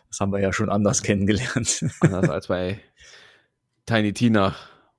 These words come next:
Speaker 1: Ja,
Speaker 2: Wo man
Speaker 1: oder
Speaker 2: das
Speaker 1: bei
Speaker 2: Gefühl hatte, dass der eine auf dem Mond ist und der andere hier.
Speaker 1: Ja, oder, oder wo war das bei Back for Blood? Wo, da war das auch,
Speaker 2: Jo.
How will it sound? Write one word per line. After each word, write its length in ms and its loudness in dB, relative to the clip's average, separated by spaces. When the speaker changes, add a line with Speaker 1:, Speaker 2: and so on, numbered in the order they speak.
Speaker 1:
Ja, 200 8
Speaker 2:
Wo 60 6
man 80 8
Speaker 1:
oder 100 10
Speaker 2:
das 100 6
Speaker 1:
bei 160 8
Speaker 2:
Gefühl 160 6
hatte, 180 2
dass 200 2
der 100 2
eine 220 2
auf 140 0
dem 80 -2
Mond 280 0
ist 180 -2
und 140 -2
der 100 2
andere 260 0
hier. 400 2
Speaker 1:
Ja, 220 0
oder, 340 4
oder 280 6
wo 200 4
war 100 8
das 180 4
bei 200 4
Back 220 2
for 180 4
Blood? 400 4
Wo, 240 -4
da 140 2
war 80 6
das 300 0
auch, 160 4
Speaker 2:
Jo. 320 4